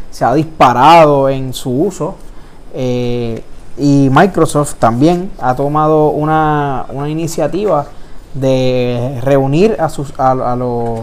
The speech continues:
usuarios de estas plataformas, eh, con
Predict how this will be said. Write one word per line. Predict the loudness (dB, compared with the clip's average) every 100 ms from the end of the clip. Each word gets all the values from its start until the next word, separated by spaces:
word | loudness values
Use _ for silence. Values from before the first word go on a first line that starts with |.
| -8
usuarios | -8 0 4 6 4 0
de | -2 -2 -4 -6
estas | -6 0 0 0 -4
plataformas, | -4 -2 -2 0 -2 -2 -4 -8 -12 -14 -12 -10
eh, | -4 -2 0 -2 -6 -12
con | -8 -6 -6 -8